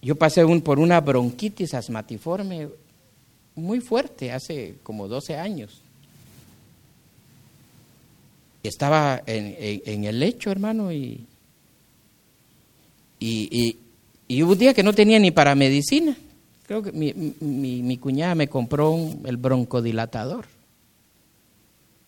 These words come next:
Y yo oraba por sanidad, porque creo en la sanidad.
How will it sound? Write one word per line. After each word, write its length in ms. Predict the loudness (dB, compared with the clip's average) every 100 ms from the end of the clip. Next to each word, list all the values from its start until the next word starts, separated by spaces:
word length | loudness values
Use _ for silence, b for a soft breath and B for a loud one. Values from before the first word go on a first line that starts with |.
| _ _ _ _ _ _
Y 120 | -12
yo 120 | -8
oraba 340 | -4 -2 -2 -2
por 160 | -4
sanidad, 500 | -6 -6 -8 -12 -16 -20 _ _ _ _ _ _ _ _ _
porque 180 | _ -20
creo 300 | -14 -8 -4
en 80 | -2
la 80 | -4
sanidad. 460 | -6 -10 -12 -14